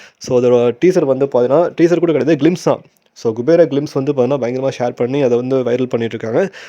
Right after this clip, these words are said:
தெலுங்கு சினிமாஸ்லயும் சரி, தமிழ் சினிமாஸ்லயும் சரி, தியேட்டர் ஸ்க்ரீன்லாம் வந்து பார்த்தீங்கன்னா ஷேர் பண்ணிட்டு இருக்காங்க இப்போ வந்து. So வந்து இதை பத்தி உங்களுக்கு வந்து கீழே கமெண்ட் பண்ணுங்க. So தனுஷ் என்னோட நீக்கோட சாங் வந்து நவம்பர் ட்வென்டி ஃபைவ் வருது. So எல்லா தனுஷ் ஃபேன்ஸும் ரெடியா இருங்க. So அன்னைக்கு வந்து பார்த்தீங்கன்னா தனுஷ் அண்ணாவோட சூப் சாங் வேற.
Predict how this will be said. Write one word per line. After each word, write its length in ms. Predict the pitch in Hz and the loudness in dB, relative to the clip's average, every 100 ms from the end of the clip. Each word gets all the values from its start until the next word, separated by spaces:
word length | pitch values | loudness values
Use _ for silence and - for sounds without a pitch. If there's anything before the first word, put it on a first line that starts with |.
| - _ | -20 _
தெலுங்கு 280 | - 160 170 | 2 4 2
சினிமாஸ்லயும் 500 | 151 135 127 131 139 | 0 -2 -2 -2 -4
சரி, 180 | 139 185 | -4 -2
தமிழ் 260 | 143 131 139 | 0 0 0
சினிமாஸ்லயும் 460 | 127 127 123 135 | 0 0 0 0
சரி, 120 | 127 139 | 0 2
தியேட்டர் 320 | 143 147 143 | 2 2 -2
ஸ்க்ரீன்லாம் 300 | - 123 123 | -8 -2 -2
வந்து 120 | 123 | -2
பார்த்தீங்கன்னா 280 | 120 120 131 | -4 -6 -2
ஷேர் 180 | 131 127 | -2 -2
பண்ணிட்டு 220 | 127 117 | -6 -8
இருக்காங்க 220 | 117 117 | -12 -10
இப்போ 180 | 131 127 | -12 -12
வந்து. 200 | 113 147 190 _ _ _ _ _ _ _ | -8 -8 -8 _ _ _ _ _ _ _
So 100 | - 160 | 2 4
வந்து 200 | 170 208 196 147 | 4 2 0 -2
இதை 180 | 156 185 | 2 2
பத்தி 200 | 190 185 | 2 2
உங்களுக்கு 320 | 175 143 131 | 2 2 2
வந்து 180 | 139 135 | 0 -2
கீழே 120 | 135 | -2
கமெண்ட் 260 | 127 127 127 | 0 -2 -2
பண்ணுங்க. 200 | 127 139 | -2 0
So 120 | 139 | 2
தனுஷ் 300 | 120 147 - | 2 2 -2
என்னோட 240 | 135 127 131 | 0 0 2
நீக்கோட 360 | 165 - 160 | -2 2 0
சாங் 260 | 139 127 123 | 2 0 0
வந்து 160 | 139 156 - _ | -2 -4 -6 _
நவம்பர் 380 | 120 143 147 139 | 0 2 0 -2
ட்வென்டி 240 | 127 139 | -4 -2
ஃபைவ் 180 | 147 123 | 0 0
வருது. 180 | 117 156 | 0 -2
So 100 | 165 | -2
எல்லா 160 | 117 | 0
தனுஷ் 260 | 131 127 - | -2 -4 -10
ஃபேன்ஸும் 220 | 139 143 | -10 -8
ரெடியா 180 | 120 139 | -2 -2
இருங்க. 200 | 120 139 170 _ _ _ _ _ | -2 -4 -6 _ _ _ _ _
So 100 | - | -6
அன்னைக்கு 260 | 123 123 127 | -6 -4 -6
வந்து 180 | 120 143 | -4 -2
பார்த்தீங்கன்னா 340 | 131 123 147 147 120 113 _ _ _ | -2 0 2 2 0 -6 _ _ _
தனுஷ் 240 | 123 143 - | -4 -4 -4
அண்ணாவோட 360 | 135 131 143 | 0 2 2
சூப் 280 | 156 214 208 | 2 0 0
சாங் 220 | 160 139 | 0 2
வேற. 180 | 127 127 | 2 0